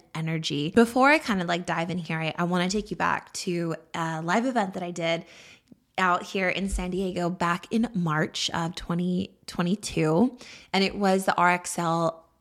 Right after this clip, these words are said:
live, like, brand launch event at the beautiful Park Hyatt Aviara. And in that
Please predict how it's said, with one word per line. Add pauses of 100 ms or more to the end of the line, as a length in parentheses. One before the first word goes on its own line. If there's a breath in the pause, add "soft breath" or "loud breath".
(160)
live,
like,
brand
launch
event
at
the
beautiful
Park
Hyatt
Aviara. (440 loud breath)
And
in
that